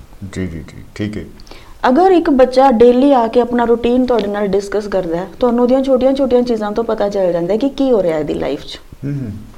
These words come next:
Speaker 1: ਜੀ, ਜੀ, ਬਿਲਕੁਲ।
Speaker 2: ਤੁਸੀਂ ਉਹਨੂੰ ਬਹੁਤ ਇਨੀਸ਼ੀਅਲ ਸਟੇਜਿਸ 'ਤੇ ਰੋਕ ਸਕਦੇ ਹੋ।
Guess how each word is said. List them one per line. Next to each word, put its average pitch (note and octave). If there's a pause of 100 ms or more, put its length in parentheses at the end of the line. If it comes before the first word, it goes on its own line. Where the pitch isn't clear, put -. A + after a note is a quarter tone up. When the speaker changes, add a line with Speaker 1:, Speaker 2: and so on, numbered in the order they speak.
(120)
Speaker 1:
ਜੀ, G2+
ਜੀ, F#2
ਬਿਲਕੁਲ। F#2+
Speaker 2:
ਤੁਸੀਂ B3
ਉਹਨੂੰ C#4+
ਬਹੁਤ C#4+
ਇਨੀਸ਼ੀਅਲ B3+
ਸਟੇਜਿਸ G#3
'ਤੇ B3
ਰੋਕ G3+
ਸਕਦੇ -
ਹੋ। -